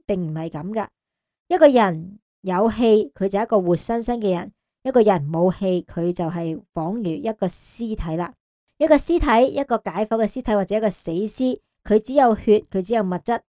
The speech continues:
但係佢就冇氣啦。所以一個屍體你摸上去，佢係凍冰冰僵屍噉冰冷嘅，冇，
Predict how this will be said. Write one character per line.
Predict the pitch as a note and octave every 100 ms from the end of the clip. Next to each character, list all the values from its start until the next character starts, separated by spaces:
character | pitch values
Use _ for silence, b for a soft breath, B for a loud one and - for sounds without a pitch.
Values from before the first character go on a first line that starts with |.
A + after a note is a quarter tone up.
| _
但 | E3 D#3+
係 | D#3 F3+ E3 -
佢 | - E3
就 | E3
冇 | D#3+ D#3+ E3+
氣 | F3+
啦。 | F#3 F3 _ _ _
所 | C4
以 | D#4
一 | E4+
個 | C#4
屍 | - D#4+
體 | D4 B3 A#3+
你 | G#3+
摸 | G#3 E3 G3 A#3+
上 | G3+ F#3+
去， | G#3 G3 F3+ _ _
佢 | - C4+ B3
係 |
凍 | A#3+ C4 C#4 C#4
冰 | D#4+ D#4 C#4+
冰 | D4+ D4+ -
僵 | C4 C4 C4+
屍 | - A#3+ A3+
噉 | F3+ G3 _ _
冰 | C4 B3+ B3+
冷 | E3+ E3
嘅， | F3+ F#3+ _ _
冇， | - G3+ B3+